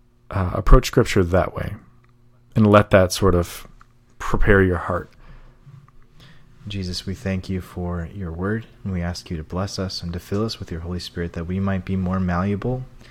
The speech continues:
Speaker 2: and more open to hearing your words in our lives, both in the Mass, in the, your book, in your library.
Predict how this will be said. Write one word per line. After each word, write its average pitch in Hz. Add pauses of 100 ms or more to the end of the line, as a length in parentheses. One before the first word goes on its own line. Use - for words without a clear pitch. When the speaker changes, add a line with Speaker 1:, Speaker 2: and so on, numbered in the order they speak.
(260)
Speaker 2:
and 95
more 98
open 90
to -
hearing 104 (640)
your 104
words 98
in 90
our 85
lives, 78 (520)
both 98
in 98
the 85
Mass, 98 (500)
in 87 (800)
the, 92
your 104
book, 104
in 87
your 82
library. 104